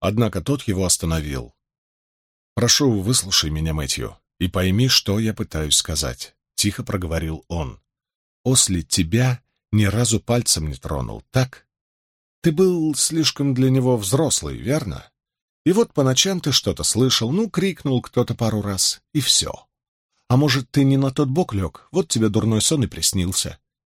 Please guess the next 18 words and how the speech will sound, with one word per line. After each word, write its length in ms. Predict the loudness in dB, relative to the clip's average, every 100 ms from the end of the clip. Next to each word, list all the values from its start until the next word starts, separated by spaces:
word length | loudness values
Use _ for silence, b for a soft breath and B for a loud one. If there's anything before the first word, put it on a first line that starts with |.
| _ _ 2
Или 280 | 4 6 4
ты 160 | 2
хотел 300 | -2 0 2
вмешаться, 600 | 2 4 4 2 0 2
но 100 | 2
не 120 | 2
мог, 320 | 2 2 -2 _ _ _ -4
и 60 | -2
потому 300 | 0 2 2
чувствовал 560 | 2 0 0 0 0
себя 320 | -2 0 2
ничтожным 680 | 2 2 2 2 2 2 2
и 40 |
слабым, 480 | 2 4 2 2 -2
а 40 | 0
теперь 420 | 0 2 0 -2 _ 2
задумал 560 | 4 4 4 4 4
отыграться. 720 | -2 -6 -4 -4 -2 0 0